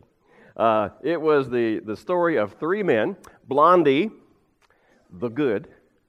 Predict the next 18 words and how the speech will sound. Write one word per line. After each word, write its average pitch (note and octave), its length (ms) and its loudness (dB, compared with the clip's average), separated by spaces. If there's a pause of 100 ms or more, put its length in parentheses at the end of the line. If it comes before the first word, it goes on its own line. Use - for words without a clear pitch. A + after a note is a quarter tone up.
(280)
played A2 180 -6
by G#2+ 140 -2
Clint A#2+ 320 -4
Eastwood, G#2+ 380 -10 (680)
uh, G#2+ 460 0 (160)
Angel G#3 340 2
Eyes, G#2 500 0 (440)
the G#2 140 -8
bad, C3+ 520 2 (640)
uh, G2+ 220 -2
played A#2 340 -4
by, G#2+ 320 0
uh, F2+ 160 -4
Lee A2 200 -6
Van G#2+ 220 -2
Cleef, C#3 360 -8 (500)
and A#2+ 480 0 (360)
Tuco, E3+ 600 -2